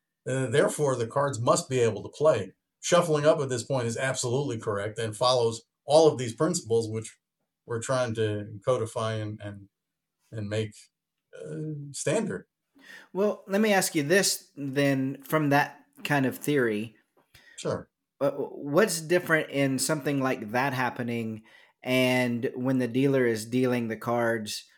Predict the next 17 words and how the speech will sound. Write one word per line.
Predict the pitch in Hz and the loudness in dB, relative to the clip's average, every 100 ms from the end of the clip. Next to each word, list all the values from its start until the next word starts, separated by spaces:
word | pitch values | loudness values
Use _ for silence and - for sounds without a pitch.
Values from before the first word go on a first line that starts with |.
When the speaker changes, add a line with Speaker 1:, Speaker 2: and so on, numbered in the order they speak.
| _ | _
Speaker 2:
one | 117 123 120 | -4 -2 0
card | 127 123 | 0 0
is | 110 117 | 0 -4
exposed | 113 - 123 123 117 110 107 - - | -6 -4 0 2 2 -2 -6 -12 -8
and | 113 | -4
you | 117 | -4
go | 113 123 113 | 0 0 0
around | 110 113 113 113 107 104 _ _ _ _ - | 0 0 0 -2 -6 -10 _ _ _ _ -8
and | 113 110 | -2 -2
then | 113 104 | -2 -2
give | 107 113 | -2 -2
them | 110 113 | -2 -4
the | 107 | -2
last | 101 104 107 - | -2 -4 -4 -6
card | 117 110 107 101 104 _ - | -6 -4 -4 -6 -10 _ -10
and | 117 107 | -4 0
that | 120 - | 0 0